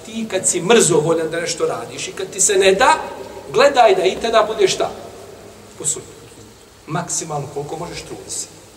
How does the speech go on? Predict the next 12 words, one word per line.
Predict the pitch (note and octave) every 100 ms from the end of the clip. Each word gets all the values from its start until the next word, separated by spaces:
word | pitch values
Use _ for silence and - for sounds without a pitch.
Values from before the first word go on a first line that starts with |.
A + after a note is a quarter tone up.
| -
Imam | C#3+
Ahmed | D3 D3+ D3
kad | C3+
je | B2
bio | C#3
jedne | C3 C#3+
prilike | C#3+ C3+ D3
bolestan, | F3+ D#3+ - - - - - - -
pa | F3+
je | F3+
klanjao, | - B3+ F#3+ F#3 F#3+ - - - - - - - - - - -
pa, | -